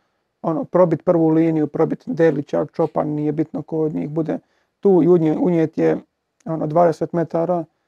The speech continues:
to je ne-, to je ono što je davalo Hajduku, e, jako puno prostora.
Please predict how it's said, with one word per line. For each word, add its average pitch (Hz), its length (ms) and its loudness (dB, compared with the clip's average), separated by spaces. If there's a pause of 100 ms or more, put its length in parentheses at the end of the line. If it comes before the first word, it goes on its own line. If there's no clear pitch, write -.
(640)
to 175 180 6
je 160 80 4
ne-, 165 180 2
to 170 160 0
je 175 60 6
ono 170 180 0
što 165 180 0
je 160 60 4
davalo 156 480 2 (420)
Hajduku, 160 580 -2 (240)
e, 160 40 -8 (260)
jako 165 240 0
puno 156 220 -4
prostora. 156 520 -4